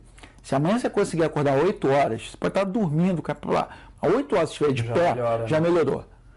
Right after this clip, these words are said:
Speaker 1: E aí o cara pega, acorda.
Speaker 2: Já melhora.
Speaker 1: Daqui a pouco você vê no terceiro dia, o cara tá assim, "Porra, cara,
Speaker 2: Daqui a
Speaker 1: acordei
Speaker 2: pouco
Speaker 1: oito horas de novo." Sacou?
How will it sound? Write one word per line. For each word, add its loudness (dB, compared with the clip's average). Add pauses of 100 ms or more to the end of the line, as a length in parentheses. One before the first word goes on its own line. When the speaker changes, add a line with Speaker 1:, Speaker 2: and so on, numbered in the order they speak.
(200)
Speaker 1:
E 0
aí 4
o 2
cara 0
pega, 0
acorda. -4
Speaker 2:
Já -12
melhora. -8
Speaker 1:
Daqui 0
a 2
pouco -2
você 0
vê 2
no 0
terceiro 2
dia, 2
o -2
cara 0
tá -8
assim, -6
"Porra, 0
cara, 0 (920)
Speaker 2:
Daqui -14
a -10
Speaker 1:
acordei 0
Speaker 2:
pouco 2
Speaker 1:
oito 2
horas 2
de 0
novo." -2 (180)
Sacou? 0